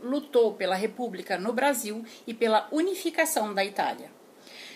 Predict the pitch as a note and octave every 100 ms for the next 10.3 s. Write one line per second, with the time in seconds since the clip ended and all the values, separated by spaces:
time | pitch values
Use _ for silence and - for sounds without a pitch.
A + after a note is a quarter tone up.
0 | - A#3+ - G4+ F#4+ F4 C4 A3+ - G#3+
1 | A#3 G3 F#3+ A3 B3+ C#4 A#3+ - - -
2 | B3 C#4 D4+ G#3+ F#3+ - B3+ B3 A#3 E4+
3 | F4 F#4 F4+ E4 D#4 B3+ G#3 F3 F#3+ F#3
4 | G#3+ - C#4+ D#4+ E4+ E4+ D#4+ C4+ A3 A3
5 | A#3 A3+ C4+ A3 G#3 G#3+ - G#3 G3 G#3
6 | F#3+ F#3+ - E3+ - - - - - -
7 | G#3 F#3+ - C#4+ B3+ F#3 A3 A3+ A3 G#3+
8 | B3+ C4 D4 D4 C#4 C#4 - G#3 G#3 -
9 | - A3+ A3 G3+ F3+ F3 F#3+ A3+ D3 A#2
10 | - - -